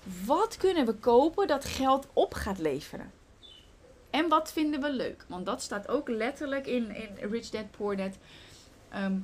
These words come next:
zorg wel dat je iets kiest wat je leuk vindt. Ik wilde heel graag een chalet, want ik heb de Hoge Hotelschool gedaan. Ik vind de gastvrijheids-, gastvrijheidsindustrie heel leuk,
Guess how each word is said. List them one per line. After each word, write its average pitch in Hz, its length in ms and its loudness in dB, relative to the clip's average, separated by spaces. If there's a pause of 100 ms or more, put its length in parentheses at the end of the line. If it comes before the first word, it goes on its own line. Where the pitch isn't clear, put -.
(600)
zorg 269 380 0
wel 233 260 0
dat 277 160 -2
je 202 60 -8
iets 226 160 -8
kiest 254 240 -2
wat 208 120 -8
je 175 100 -4
leuk 160 300 -4
vindt. - 340 -18 (1200)
Ik 302 140 -6
wilde 330 240 -2
heel 254 240 0
graag 208 560 -6
een 269 140 2
chalet, 226 540 -2
want 214 340 -6
ik 220 120 -4
heb 208 140 -4
de 175 60 -4
Hoge 175 340 0
Hotelschool 262 520 2
gedaan. 185 480 4
Ik - 120 -8
vind 170 180 -6
de 160 60 -8
gastvrijheids-, 220 840 0
gastvrijheidsindustrie 185 1900 -4
heel 196 460 6
leuk, 180 460 4